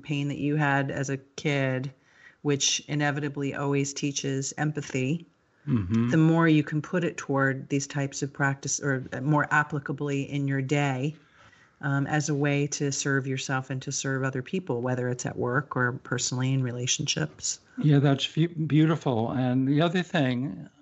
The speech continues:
Speaker 2: I, I'm being reminded by, about Brené Brown again on,
Speaker 1: Mm-hmm.
Speaker 2: on her ted Talk
Speaker 1: Mm-hmm.
Speaker 2: on vulnerability.
Speaker 1: Yeah.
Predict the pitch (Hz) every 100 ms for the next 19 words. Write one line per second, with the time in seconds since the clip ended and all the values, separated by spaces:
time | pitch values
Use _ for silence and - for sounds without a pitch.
0 | - 131 139 139 131 127 135 - 180 156
1 | _ _ _ _ _ _ _ _ _ _
2 | - 147 151 139 135 131 131 139 135 123
3 | 113 120 123 120 117 120 113 - 135 107
4 | 120 113 - 123 110 123 127 123 110 113
5 | 123 123 110 95 92 92 92 151 135 143
6 | 139 147 160 160 113 95 101 95 - 123
7 | 107 113 107 104 101 - _ 156 143 143
8 | 139 156 165 - - 123 117 104 117 113
9 | 107 98 117 139 120 98 110 - _ -
10 | 151 147